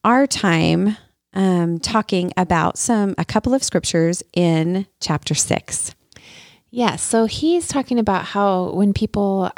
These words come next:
Speaker 2: are, you know, newly baptized members, like, they need this sort of a sense of fellowship and ministering. And he does this really great thing of laying it out for us on how to do that.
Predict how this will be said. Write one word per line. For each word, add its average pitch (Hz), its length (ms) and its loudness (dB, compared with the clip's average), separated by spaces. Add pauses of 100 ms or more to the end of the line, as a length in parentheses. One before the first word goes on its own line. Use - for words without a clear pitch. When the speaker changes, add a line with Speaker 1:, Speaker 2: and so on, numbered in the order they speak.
Speaker 2:
are, 175 200 0 (300)
you 226 120 0
know, 175 80 2
newly 208 440 2 (600)
baptized 190 500 0
members, 185 500 0
like, 196 120 -4
they 202 120 2
need 254 220 0
this - 460 0
sort - 340 -2
of 175 480 -2 (300)
a - 80 -14
sense 190 240 0
of - 100 -8
fellowship - 640 -2
and 160 220 -2
ministering. 180 640 0 (640)
And 247 120 2
he 247 80 2
does 339 140 2
this 330 200 2
really 196 380 2
great 185 400 -2
thing 185 180 -4
of 165 100 -4
laying 180 300 2
it 165 100 0
out 156 200 -4
for 214 120 -2
us 226 160 -4
on 180 100 -2
how 180 260 -2
to 170 80 -2
do 160 220 -4
that. 147 300 -8